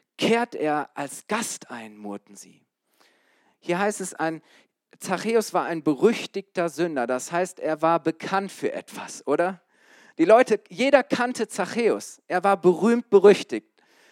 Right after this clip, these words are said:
Ich meine, keiner von uns ist berühmt berüchtigt. Meistens sind wir für schlechte Dinge, ist man für schlechte Dinge berühmt berüchtigt.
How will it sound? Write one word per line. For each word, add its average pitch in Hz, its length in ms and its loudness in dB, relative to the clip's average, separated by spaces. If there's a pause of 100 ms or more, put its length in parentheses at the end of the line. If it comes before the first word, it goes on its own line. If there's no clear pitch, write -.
(160)
Ich 160 160 -4
meine, 190 160 2
keiner 220 300 2
von 190 160 -4
uns 180 140 -6
ist - 160 -12
berühmt 165 300 2
berüchtigt. 165 540 -2 (280)
Meistens 170 320 -2
sind 160 160 -6
wir 156 80 -4
für 147 180 -6
schlechte 160 460 -6
Dinge, 123 280 -4 (460)
ist 143 140 -8
man 151 100 -2
für 143 140 -8
schlechte 156 400 -4
Dinge 135 200 -4
berühmt 131 320 -6
berüchtigt. 127 460 -4